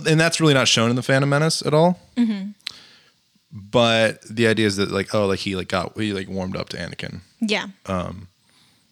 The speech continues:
Speaker 1: and the Anakin, yeah, was kind of thrust upon him, and Obi-Wan wasn't really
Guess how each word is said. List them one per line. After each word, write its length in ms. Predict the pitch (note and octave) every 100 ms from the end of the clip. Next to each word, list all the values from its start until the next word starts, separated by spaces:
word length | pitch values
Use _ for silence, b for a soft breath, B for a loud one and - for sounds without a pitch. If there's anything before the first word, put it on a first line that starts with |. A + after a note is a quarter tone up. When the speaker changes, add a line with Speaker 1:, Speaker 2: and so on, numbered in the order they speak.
| - -
Speaker 1:
and 140 | G#2+
the 60 | G#2
Anakin, 260 | G#2 G2+ G2+
yeah, 140 | F2+
was 260 | F2 F#2 -
kind 220 | F#2 F2
of 80 | -
thrust 280 | F2 -
upon 340 | - - F2+ F2
him, 240 | E2+ E2+
and 240 | F2 F2+ - F#2+
Obi-Wan 480 | F#2+ F#2 F2+ F2+ F#2+
wasn't 320 | F#2+ F#2 F#2
really 360 | F#2 F#2 F2+